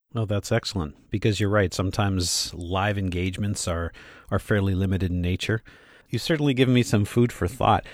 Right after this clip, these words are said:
I was thinking initially with respect to Toastmasters, it would be a good opportunity to be able to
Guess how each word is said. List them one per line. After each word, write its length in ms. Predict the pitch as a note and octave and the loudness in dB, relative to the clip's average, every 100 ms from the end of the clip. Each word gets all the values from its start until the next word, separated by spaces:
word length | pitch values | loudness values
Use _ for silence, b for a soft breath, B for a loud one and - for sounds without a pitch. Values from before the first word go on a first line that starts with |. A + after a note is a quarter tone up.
| B B | B B
I 80 | B2+ | 6
was 180 | C3+ | 6
thinking 300 | - C#3+ C#3 | 4 4 4
initially 480 | A#2 A2+ B2+ C3+ A2 | 4 4 2 2 2
with 240 | G2+ G2 - | 2 -2 -2
respect 340 | F#2+ - G2+ | -2 -2 -2
to 80 | - | -4
Toastmasters, 680 | - A2+ - G2 F2+ - F#2 | -2 -2 -2 -4 -4 -4 -4
it 40 | |
would 120 | F2+ | -4
be 100 | F#2+ | -4
a 60 | F#2+ | -2
good 160 | F#2 G2 | 0 0
opportunity 720 | F#2 - - G#2 F#2+ F#2+ F#2 | 0 -4 -4 -2 -2 -2 -4
to 360 | - - G2 | -6 -4 -4
be 180 | F2 F#2 F#2 | -2 -4 -4
able 180 | E2+ E2+ | -4 -8
to 420 | - F2+ E2+ | -6 -6 -6